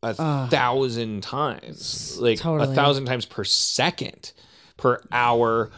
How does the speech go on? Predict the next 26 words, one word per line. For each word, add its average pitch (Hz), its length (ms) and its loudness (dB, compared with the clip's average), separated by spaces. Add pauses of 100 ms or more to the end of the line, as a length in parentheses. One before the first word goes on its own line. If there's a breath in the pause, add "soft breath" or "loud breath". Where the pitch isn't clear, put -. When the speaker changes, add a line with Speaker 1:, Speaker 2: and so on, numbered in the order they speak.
(160 loud breath)
Speaker 1:
per 107 440 2
day, 101 720 0
per 120 220 0
week, 98 500 -2 (120)
per 123 200 0
month, 104 500 -2 (180)
per, 110 400 0 (160)
and 110 240 0
Speaker 2:
It's - 160 -4
never 180 240 6
Speaker 1:
the 165 60 6
Speaker 2:
ending. 143 320 0
Speaker 1:
twenty-five 131 680 2
years 120 360 0
leading 113 520 -2
me 101 360 -6
to 98 360 -6
doing 95 380 -4
this 85 160 -8
podcast 98 800 -6
is 92 480 -2 (380 loud breath)
I, 113 340 2
the 113 220 -4
only 120 760 2 (1120)
thing 127 360 2
that 107 220 -2